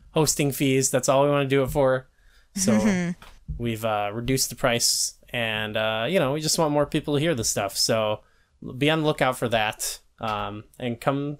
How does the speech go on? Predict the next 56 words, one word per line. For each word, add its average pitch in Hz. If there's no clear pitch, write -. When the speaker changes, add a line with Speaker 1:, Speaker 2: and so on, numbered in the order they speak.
Speaker 1:
come 151
sign 151
up. -
And 147
if 147
you're 160
a -
five 180
dollar 135
supporter, 117
uh, 110
switch -
over 107
to 101
one 104
dollar, 107
'cause 107
that's 113
just 190
a 196
Speaker 2:
Yeah. 175
Speaker 1:
better 170
deal. 120
I 143
Speaker 2:
<laughs> -
Speaker 1:
made, 151
Speaker 2:
It 233
is 311
Speaker 1:
I -
Speaker 2:
a -
Speaker 1:
made 170
Speaker 2:
better -
Speaker 1:
everything 165
Speaker 2:
deal. 135
Speaker 1:
available 117
to 113
the 107
dollar 107
tier, 76
so -
get 120
on 123
over 113
there. 110
Uh, 117
Speaker 2:
I'll 113
Speaker 1:
and 123
Speaker 2:
tell 269
Speaker 1:
look 302
Speaker 2:
you 285
Speaker 1:
out -
Speaker 2:
what, 269
though, 202
as 214
someone 277
who, 202